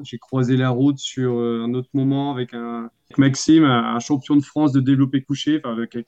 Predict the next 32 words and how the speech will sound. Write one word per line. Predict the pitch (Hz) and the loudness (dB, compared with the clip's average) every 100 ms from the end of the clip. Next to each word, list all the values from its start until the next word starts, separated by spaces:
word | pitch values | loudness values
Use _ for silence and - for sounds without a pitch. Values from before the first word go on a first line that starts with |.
| _ - | _ 0
qui | |
est | 135 | 2
dans | 139 | 2
un | 151 165 | 4 4
autre | 160 | 4
domaine, | 139 160 160 165 165 | 2 2 4 2 4
une, | 143 135 | 2 2
un | 120 120 123 135 | -4 -4 -2 -2
autre | 151 - _ | -2 -6 _
fonctionnement, | 143 - 151 139 143 156 | -16 -2 2 4 4 2
une | 147 147 | 0 0
autre | 143 | -4
activité | 147 - 143 135 143 | -12 -10 -8 -6 -6
sportive, | 135 135 - 139 | -8 -14 -8 -4
et | 143 | -2
cetera. | 143 135 143 196 _ _ _ _ | -2 -4 -4 -8 _ _ _ _
Et | 135 | 0
bon, | 120 123 | 2 2
on | |
apprend | 131 131 156 156 156 135 | 2 0 2 2 2 2
juste | 180 190 - | 2 0 2
l'un | 147 147 | 2 2
de | 139 | 2
l'autre, | 151 175 165 | 2 0 -2
le | |
fonctionnement, | 139 135 - 147 143 151 156 | -8 -12 -4 0 0 0 -4
pourquoi | 135 - 135 | -8 -8 -6
on | |
fait | 139 | -6
ça, | 135 147 156 | -8 -6 -6
et | 151 | -6
cetera. | 123 127 127 170 | -8 -8 -8 -8